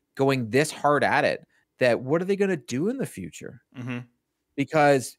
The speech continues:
Speaker 1: Xbox can be like, "All right, fine. You know what? We have a bigger dump truck of money than you. We're just gonna do what you did with all the Final Fantasy games.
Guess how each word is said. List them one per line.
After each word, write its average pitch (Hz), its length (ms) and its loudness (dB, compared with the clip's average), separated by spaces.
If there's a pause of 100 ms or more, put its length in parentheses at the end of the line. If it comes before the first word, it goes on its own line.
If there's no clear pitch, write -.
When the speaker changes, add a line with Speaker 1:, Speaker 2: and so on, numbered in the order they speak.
Speaker 1:
Xbox 190 460 -2
can 185 100 -4
be 165 100 0
like, 147 120 2
"All 131 60 0
right, 113 100 0
fine. 92 340 -6
You 123 80 -12
know 160 100 -4
what? 156 340 0 (280)
We 170 180 0
have 180 160 4
a 156 40 4
bigger 139 240 0
dump 120 220 -2
truck 123 180 -4
of 104 80 -4
money 107 220 -4
than 107 160 -4
you. 107 360 -4 (280)
We're 143 180 2
just 165 240 -2
gonna 151 160 0
do 131 160 -4
what 120 140 0
you 117 180 -4
did 120 200 -2
with 113 120 -6
all 98 120 2
the 98 60 -2
Final 98 260 0
Fantasy 135 360 -4
games. 131 340 -6